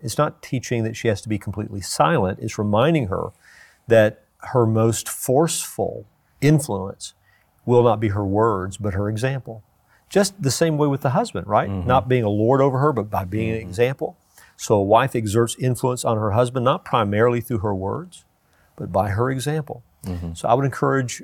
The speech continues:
Speaker 1: uh, a wife to do what the Bible teaches, to be submissive, to be a helper, to walk alongside her husband, to be a wise counselor, but, uh, in the end to realize God has designed a different role for husbands and wives,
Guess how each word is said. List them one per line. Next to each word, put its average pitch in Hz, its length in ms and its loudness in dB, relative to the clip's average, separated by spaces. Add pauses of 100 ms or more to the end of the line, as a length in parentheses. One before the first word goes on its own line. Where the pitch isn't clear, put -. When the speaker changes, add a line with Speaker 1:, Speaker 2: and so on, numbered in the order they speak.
Speaker 1:
uh, 117 180 2
a 113 80 -2
wife 113 280 4
to 117 80 -8
do 117 40 -4
what 117 100 -4
the 110 60 -6
Bible 123 280 4
teaches, 147 420 -10
to - 80 -12
be 95 120 -2
submissive, 113 680 -6
to - 80 -10
be 90 120 -8
a 101 60 -8
helper, 120 520 -2 (520)
to 104 60 -6
walk 98 260 4
alongside 101 440 2
her 104 80 0
husband, 127 340 2
to 107 60 -8
be 98 60 -2
a 92 80 0
wise 92 340 -2
counselor, 151 760 -4 (500)
but, 104 540 2 (460)
uh, 107 220 -8
in 127 260 2
the 123 260 0
end 113 220 4
to 107 80 -2
realize 107 520 0
God 117 300 6
has 131 160 -2
designed 110 400 0
a 104 60 -2
different 104 340 -4
role 104 200 0
for - 140 -6
husbands 110 400 -4
and 139 100 -10
wives, 98 440 -10